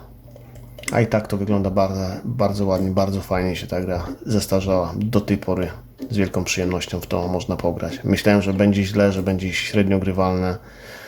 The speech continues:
no ale rewelacja. Naprawdę świetnie ta gra wygląda. Znowu mówię, naprawdę, no.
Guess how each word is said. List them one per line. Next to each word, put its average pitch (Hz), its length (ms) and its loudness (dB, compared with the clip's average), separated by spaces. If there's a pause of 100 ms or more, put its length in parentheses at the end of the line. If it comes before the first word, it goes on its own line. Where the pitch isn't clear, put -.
(220)
no 90 180 0
ale 85 380 0 (320)
rewelacja. 87 760 0 (280)
Naprawdę 92 440 -2
świetnie - 440 -4
ta 90 140 -4
gra 87 160 -2
wygląda. 87 540 -8 (960)
Znowu 92 380 0
mówię, 87 400 -2
naprawdę, 85 640 -2
no. 85 100 -2